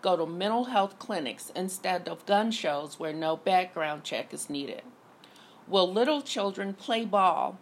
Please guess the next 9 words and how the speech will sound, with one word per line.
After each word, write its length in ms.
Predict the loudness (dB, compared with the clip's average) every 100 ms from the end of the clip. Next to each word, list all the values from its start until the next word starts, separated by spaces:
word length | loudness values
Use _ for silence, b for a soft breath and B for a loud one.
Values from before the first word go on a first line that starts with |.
| -12
and 180 | -8 -8
jump 300 | -2 0 -2 -2
rope 320 | 0 0 0
outside, 800 | 2 2 2 2 4 4 0 -8 -14 B B B
maybe 420 | 2 4 4 -2
go 300 | 2 4 4
for 300 | 0 0 0
a 80 | 0
bike 420 | 0 2 4 2